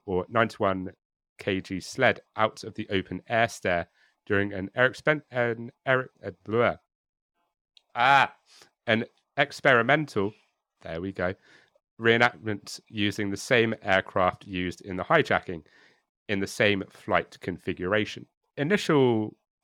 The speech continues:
extrapolations put Cooper's landing zone in a region on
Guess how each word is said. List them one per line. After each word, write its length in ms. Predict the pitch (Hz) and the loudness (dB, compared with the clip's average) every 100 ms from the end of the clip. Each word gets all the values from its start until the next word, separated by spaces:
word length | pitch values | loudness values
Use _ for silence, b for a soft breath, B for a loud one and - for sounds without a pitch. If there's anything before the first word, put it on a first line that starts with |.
| - | -6
extrapolations 1080 | 113 - - 107 113 123 143 120 101 95 - _ | -6 -4 -6 -4 -2 -2 -2 -2 -2 -4 -10 _
put 360 | - 151 - - - | 0 0 0 -12 -10
Cooper's 440 | 123 104 104 92 - | -6 -4 -4 -4 -8
landing 440 | 110 131 139 110 98 | -2 0 2 -2 -6
zone 380 | 104 95 87 - b b b b | -4 -4 -4 -8 b b b b
in 180 | 110 120 | -6 0
a 160 | 127 | 0
region 560 | 127 160 156 127 110 104 - | 0 0 0 -2 -2 -6 -6
on 340 | 104 101 101 | -4 -2 -4